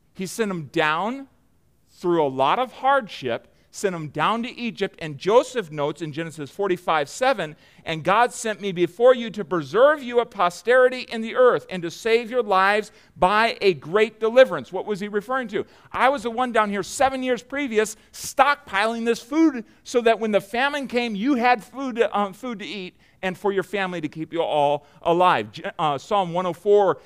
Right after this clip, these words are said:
and verse fourteen, "He causes the grass to grow for the cattle and the herb for the service of man, that he may bring forth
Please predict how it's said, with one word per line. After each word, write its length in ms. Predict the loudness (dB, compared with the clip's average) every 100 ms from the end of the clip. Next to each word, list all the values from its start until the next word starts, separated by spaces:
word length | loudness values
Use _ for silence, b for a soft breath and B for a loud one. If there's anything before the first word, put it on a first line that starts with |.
| B
and 140 | -6
verse 180 | -2 -2
fourteen, 400 | -2 -6 -4 -8
"He 140 | -8 -10
causes 520 | 2 4 4 2 -6
the 120 | -8
grass 520 | -4 4 4 4 -2
to 100 | -10
grow 440 | -8 4 8 8 6
for 200 | 2 -6
the 100 | -6
cattle 480 | 0 0 2 -2 -8 _ _ _ -8
and 160 | -6
the 100 | -4 0
herb 340 | 6 8 6
for 240 | 4 0 2
the 220 | 2 0 B
service 420 | -4 0 0 0
of 160 | -4 -6
man, 540 | -6 -4 -2 -4 -8 -20 b b
that 240 | 2 4 4
he 380 | -4 -4 -4 -4
may 360 | 0 2 2
bring 360 | -2 -4 -4 -8
forth 380 | -4 -2 -2